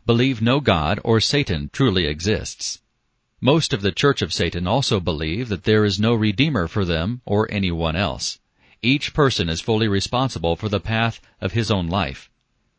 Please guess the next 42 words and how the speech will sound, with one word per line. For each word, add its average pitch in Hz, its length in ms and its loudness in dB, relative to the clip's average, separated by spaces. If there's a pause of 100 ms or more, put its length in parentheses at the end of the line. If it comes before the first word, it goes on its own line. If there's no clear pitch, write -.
But 87 140 -4
then 123 260 2
they 113 100 2
turn 104 220 0
around 85 300 2
and 120 120 -2
pray 139 200 0
to 123 100 2
Satan 101 480 -2
in 101 160 0
rituals, 71 640 -2 (260)
asking 107 380 0
for 113 140 2
his 104 180 0
sovereign 110 460 0
hand 87 440 -2
to 110 100 0
manifest 98 600 -2
in 85 80 -2
their 76 140 -2
lives. 78 580 -4 (560)
This 165 160 -2
kind 156 240 0
of 95 120 0
thinking 104 340 0
is 80 140 -4
characteristic 98 880 0 (260)
because 165 300 0
of 110 100 -6
the 110 120 0
influence 95 580 2
of 80 100 -4
lies 113 460 0
and 98 100 0
deceptions 95 720 -2
throughout 113 340 0
their 101 140 0
philosophy. 104 640 -2 (480)
In 135 160 2
light 170 180 2
of 92 140 -2
this, 82 320 -2